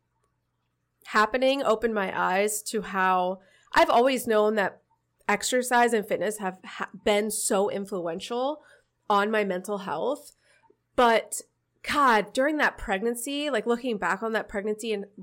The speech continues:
struggling with the ability to move my body, I could really see how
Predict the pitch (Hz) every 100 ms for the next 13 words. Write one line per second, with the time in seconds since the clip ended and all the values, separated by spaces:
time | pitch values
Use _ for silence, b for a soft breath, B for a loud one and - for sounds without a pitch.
0 | - _ - - - - 214 214 247 254
1 | 247 233 214 196 170 180 208 226 233 247
2 | b b b _ _ - 247 214 202 214
3 | 226 185 160 170 214 311 370 _ _ _
4 | _ b b 240 240 214 233 214 214 202
5 | 190 185 190 175 175